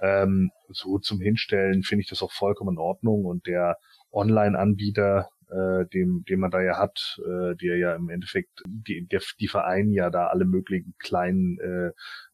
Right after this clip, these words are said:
Lager und, und, und Fabriken in, in China und, äh, können deswegen ja auch so billig verschicken, weil es halt direkt von der Fabrik, äh, verschickt wird. Ähm, für die zehn Dollar, die ich dann dafür bezahlt habe, so, äh,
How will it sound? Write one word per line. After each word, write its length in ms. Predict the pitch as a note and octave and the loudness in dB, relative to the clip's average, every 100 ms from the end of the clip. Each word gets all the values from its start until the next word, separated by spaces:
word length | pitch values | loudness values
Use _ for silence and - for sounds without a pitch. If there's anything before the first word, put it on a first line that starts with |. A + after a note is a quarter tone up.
| - - | -18 -2
Lager 920 | A#2 G#2 F#2+ F#2+ G#2 G#2 G2 F#2+ F#2+ | 2 4 4 4 4 4 4 4 4
und, 260 | F#2 F2+ - | 4 2 2
und, 360 | F#2 F2+ - | 0 0 -2
und 320 | - F2+ F2 | -2 -2 -2
Fabriken 760 | - - F2 F#2+ G#2 - G2+ G2 | -2 -4 -2 -2 0 2 2 2
in, 340 | E2 F#2+ F#2 | 2 2 2
in 240 | F#2 F#2 F#2 | 2 2 0
China 460 | - A2+ A2+ G2+ | 0 2 4 4
und, 300 | F#2+ F2 F2+ - | 2 2 -2 -4
äh, 440 | - G2 F#2 F#2 E2+ C#2 - _ | -8 -4 -2 -4 -6 -8 -14 _
können 280 | - A2 A2+ | 0 4 6
deswegen 380 | G#2 - G#2 G2 | 4 2 0 0
ja 100 | F#2 | 2
auch 100 | F#2 | 2
so 160 | - F#2 | 0 0
billig 300 | G2+ G#2 - | 2 0 0
verschicken, 500 | G2+ - A2+ A2 F#2+ | -2 0 -2 -2 0
weil 140 | F2+ | 0
es 140 | F2+ G2 | 0 0
halt 180 | F#2 | 0
direkt 280 | F#2+ G2+ - | 0 -2 -2
von 120 | G#2+ | -2
der 80 | F#2+ | -2
Fabrik, 500 | F#2+ F2 G#2 A#2+ _ - | 0 -4 -2 -4 _ -12
äh, 300 | F#2 F2+ E2+ - - - | -8 -4 -6 -8 -14 -14
verschickt 540 | - G#2+ - G2 - F#2 | -4 -2 0 -4 -6 0
wird. 260 | F#2 A#2 - - - - _ A2 | 2 2 -2 -16 -16 -20 _ -2
Ähm, 1040 | G2+ G2+ G2 F#2+ F#2 F#2 F#2 F#2 G2 F#2 | 2 4 4 4 4 4 4 0 -4 -8
für 380 | - - G2 F#2 | -6 0 2 2
die 320 | F2+ F#2+ G2 | 0 0 0
zehn 420 | - - G#2 G2 F#2+ | -2 -2 0 2 2
Dollar, 360 | F#2 G2+ F#2 | 2 4 2
die 100 | F#2 | 2
ich 100 | F2+ | 0
dann 140 | F#2+ F#2 | 0 0
dafür 240 | F2+ F#2 | 0 -2
bezahlt 420 | F2+ - F2+ F2+ | -4 -2 0 0
habe, 140 | F#2+ F2 | 0 -2
so, 340 | F2+ F2 F#2 | 0 2 2
äh, 360 | F#2 F2+ F2 | 2 -2 -2